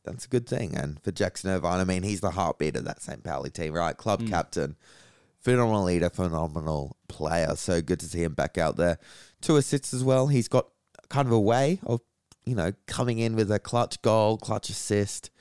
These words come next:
Speaker 1: um, both for club and country. So I wouldn't be surprised to see him get a goal or an assist this international break, actually. You know, I just have, have, have a feeling in my bones, Lachlan.
Speaker 2: I like the sound of that, James.
Speaker 1: Uh, so, yeah, but,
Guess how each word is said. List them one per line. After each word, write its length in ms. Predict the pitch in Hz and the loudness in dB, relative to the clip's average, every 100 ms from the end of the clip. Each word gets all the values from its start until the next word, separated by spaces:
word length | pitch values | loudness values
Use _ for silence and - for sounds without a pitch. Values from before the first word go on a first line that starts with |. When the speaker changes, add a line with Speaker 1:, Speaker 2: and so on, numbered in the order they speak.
| - - - _ _ | -20 -20 -20 _ _
Speaker 1:
um, 380 | 101 101 101 92 | 0 2 2 0
both 280 | 110 110 - | 2 0 0
for 100 | 104 | -8
club 300 | - 101 85 | -4 -4 -2
and 280 | - 98 104 | -4 -4 -4
country. 460 | 92 90 - 120 175 | -6 -6 -4 -4 -4
So 400 | - 95 95 90 _ - - - - _ - | -2 0 0 -2 _ -20 -20 -20 -20 _ -2
I 120 | 101 | -2
wouldn't 180 | 156 226 | 0 0
be 100 | 208 | 0
surprised 380 | - 170 170 - | 0 0 0 0
to 80 | |
see 200 | 160 139 | 2 4
him 140 | 143 131 | 4 2
get 160 | 127 | 2
a 40 | 127 | 2
goal 360 | 110 107 123 - _ - - | 4 2 0 -8 _ -16 -2
or 140 | 110 | 0
an 80 | 110 | 0
assist 280 | 101 107 - | 0 -2 -2
this 160 | 104 | -4
international 500 | 107 - 95 - 117 | -4 -2 -2 -2 -4
break, 260 | - - - | -2 -6 -6
actually. 480 | - - 60 57 - _ _ _ 180 _ _ | -10 -8 -6 -6 -8 _ _ _ _ _ _
You 80 | 190 | -10
know, 80 | 160 | -8
I 40 | 160 | -4
just 320 | 165 - - _ _ _ | -6 -8 -16 _ _ _
have, 280 | - 139 143 | -4 -4 -4
have, 220 | - 151 147 | -2 2 2
have 160 | 147 | 2
a 80 | 151 | 2
feeling 320 | 160 156 147 | 4 4 4
in 80 | 139 | 2
my 80 | 131 | 2
bones, 400 | 117 120 123 120 | 4 2 2 2
Lachlan. 420 | 113 - 71 80 _ _ | 2 2 -6 -6 _ _
Speaker 2:
I 100 | 113 | -4
like 400 | 113 127 170 151 | 0 0 0 -4
the 80 | 127 | -10
sound 360 | - 131 139 113 | -6 -4 -2 -2
of 100 | 92 | -4
that, 280 | 120 156 - | -4 -6 -8
James. 500 | 107 98 - - - _ _ - | -12 -12 -18 -20 -20 _ _ -8
Speaker 1:
Uh, 320 | 95 92 85 | -2 -2 -2
so, 200 | - 104 | 0 0
yeah, 260 | 98 90 | 2 0
but, 220 | - 90 | 0 -4